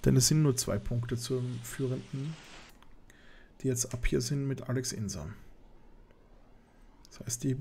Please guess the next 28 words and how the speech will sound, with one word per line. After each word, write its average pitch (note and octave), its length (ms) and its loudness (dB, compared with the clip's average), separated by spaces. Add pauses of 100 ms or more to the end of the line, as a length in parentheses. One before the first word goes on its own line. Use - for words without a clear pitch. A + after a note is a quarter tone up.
(140)
Weiten B2 300 2
sind B2+ 240 2
doppelt C3 260 2
so C3 120 4
viel B2+ 200 10
wert B2+ 200 10
und - 180 6
Insam C#3+ 560 12 (460)
legt C3+ 220 6
ja - 80 8
auch C#3+ 120 4
einen D3+ 120 6
super F#3+ 460 8
Sprung D#3 320 6
hin D3+ 180 6
auf - 160 -2
hundertzweiunddreißig D#3 1080 4
Meter F3+ 460 2 (420)
und C3+ 80 2
kommt D3 280 2
hier C#3+ 100 6
auf C#3 80 -2
die C#3+ 100 0
zweihundertachtundachtzig C#3 1040 0
Punkte, D3+ 340 0
auf A#2+ 80 -4
die C3+ 100 0
goldenen, B2+ 560 4